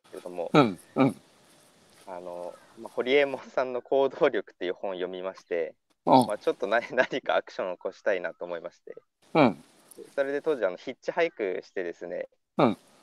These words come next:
Speaker 1: まあ、東北大から、あの、東京に向かいまして、
Speaker 2: うん。
Speaker 1: まあ、あの、東京に青森、
Speaker 2: え？
Speaker 1: <laughs> あ-、青森の、
Speaker 2: うん。
Speaker 1: あの、ピーアールをい-、している居酒屋さんがあるんですね。
Speaker 2: それどこ？場所。
Speaker 1: そこは、あの、新宿にある、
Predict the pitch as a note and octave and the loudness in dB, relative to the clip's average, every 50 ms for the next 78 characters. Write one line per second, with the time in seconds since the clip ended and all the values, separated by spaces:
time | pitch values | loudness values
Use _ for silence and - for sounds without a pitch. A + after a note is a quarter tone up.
0 | _ _ _ _ A2+ A2+ G#2+ G#2+ - - A#2+ A#2 A#2 A2+ - A#2+ A2+ A#2 A2+ - | _ _ _ _ -8 -6 -6 -6 -4 -4 -2 -2 -2 -2 -2 0 0 0 0 0
1 | - A#2 A#2 A#2 A2 A2 A2 G#2 - C#3+ C3+ C#3 - - D#3+ D3+ D3+ D3 C#3+ C#3+ | 0 0 2 2 2 0 -4 -4 -2 0 0 0 0 2 2 4 4 4 2 0
2 | C#3+ C#3+ C#3 C3+ B2+ - - C3 C3+ C3+ C3+ C3 - - _ F#2+ F#2 F2+ - - | -2 -4 -6 -8 -4 -2 0 0 0 0 -2 -6 -8 -6 _ 0 0 0 0 -4
3 | - _ _ _ _ _ _ _ _ F3+ E3 C#3 B2 F#2+ E2 - _ - - _ | -10 _ _ _ _ _ _ _ _ 6 6 6 6 4 -2 -8 _ -20 -20 _
4 | _ _ _ - B2+ A#2+ A2+ A2+ - C#3+ C#3 C#3+ - - D3+ - D3 C#3+ C#3+ C#3+ | _ _ _ -4 -2 -2 -2 -2 0 0 -2 -2 0 6 8 8 8 8 4 -2
5 | - - C3 C3 D3 D#3 D#3+ D3 B2 A2 G2+ - - _ - A2+ - - D#3+ D3 | 2 4 6 6 6 6 4 0 0 0 0 -2 -6 _ -2 -2 4 8 8 10
6 | B2+ B2+ C3+ D#3+ E3 D#3 D3 C3 A#2 G2 F2 - - - C#3+ - - _ _ _ | 10 10 10 8 8 4 2 2 0 0 0 -2 -2 -4 -8 -10 -10 _ _ _
7 | _ _ _ _ _ D3+ C#3+ F#2+ - - - C3 C3+ C#3 C#3+ C#3+ C#3 C3+ B2 A2 | _ _ _ _ _ 4 4 4 2 -2 -6 -2 4 6 8 8 8 8 6 4
8 | G2+ F#2 F2+ G2 - - - - - G2+ G2 F#2+ F#2+ G2 G2 - G#2+ G2+ - A#2 | 2 2 0 -2 -4 -8 -10 -4 -2 0 0 0 -2 -4 -4 -2 -2 0 2 2
9 | G#2+ G#2+ - - A2+ G#2 G#2 G#2 G#2 G2+ G2 E2+ - - - _ _ - - F2+ | 2 2 2 -2 -6 -6 -2 0 0 0 -2 -4 -10 -14 -20 _ _ -14 -12 -12
10 | F#2+ - _ _ _ _ _ _ - - D#3 D3 F3+ F#3 G2 G2+ F2+ D#2 - - | -12 -12 _ _ _ _ _ _ -4 0 6 8 8 8 8 6 0 -4 -4 -6
11 | F2+ F2+ - G2+ D#2+ - - - _ _ _ _ _ _ _ _ - - _ - | -8 -6 -4 -4 -4 -4 -6 -12 _ _ _ _ _ _ _ _ -20 -20 _ -16
12 | - - _ - C#3 - - B2+ A#2+ A#2 A2+ G#2+ - - C3+ C3 C3 B2 C3 B2+ | -16 -16 _ -16 -14 -2 2 2 2 2 2 -2 -4 -6 -6 -6 -4 -6 -8 -8
13 | - - C3+ B2+ B2+ B2 B2 B2 B2 A#2+ A#2+ A#2+ A#2+ A#2 A2+ G#2 G2 F2 - - | -4 -2 0 0 0 0 -2 -2 -2 -4 -4 -2 0 0 0 0 -2 -4 -8 -10